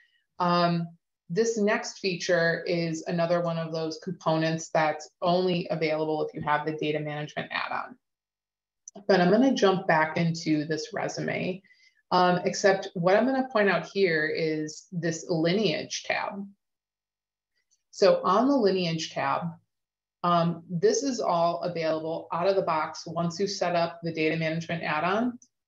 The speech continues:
um, all of this is available right out of the box. So first of all, we see that there are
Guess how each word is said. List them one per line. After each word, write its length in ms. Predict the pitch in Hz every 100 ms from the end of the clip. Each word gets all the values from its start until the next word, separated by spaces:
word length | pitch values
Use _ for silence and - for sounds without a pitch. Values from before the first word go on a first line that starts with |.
| _ -
um, 300 | 170 165 -
all 180 | 170 175
of 80 | 175
this 160 | 175
is 80 | 170
available 400 | 160 156 151 151
right 160 | 151 -
out 120 | -
of 60 |
the 60 | -
box. 460 | - - - - _ _ -
So 140 | 196
first 320 | 175 214 220
of 60 | 247
all, 260 | 240 240 208
we 120 | 196
see 220 | - 180
that 180 | 175 170
there 160 | 156
are 180 | 156 -